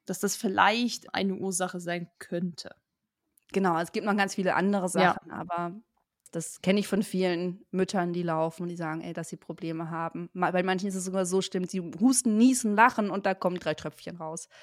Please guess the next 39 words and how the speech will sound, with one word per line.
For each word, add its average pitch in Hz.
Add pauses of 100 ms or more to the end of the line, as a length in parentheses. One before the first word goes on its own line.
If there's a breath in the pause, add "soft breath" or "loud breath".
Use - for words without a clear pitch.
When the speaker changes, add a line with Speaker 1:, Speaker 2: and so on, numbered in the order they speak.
Speaker 1:
Ja, 214
das 240
kennt 277
man 269
doch 254
aus -
diesen 220
ganzen 208
Werbungen 220 (100)
von 196
früher 247
noch. 196 (580)
Speaker 2:
Mhm. 233
Speaker 1:
Erinnert 254
ihr 240
euch, 294
so 247
neunziger 240
Jahre 226
Werbungen, 226 (420 soft breath)
wenn 226
dann 233
irgendwie 233
eine 220
ältere 226
Dame 233
gezeigt 262
wurde, 277
die 226
irgendwas 233
gemacht 233
hat, 285
dann 226
hat 233
die 226
auch 240
irgendwie 226
genießt 240
oder 214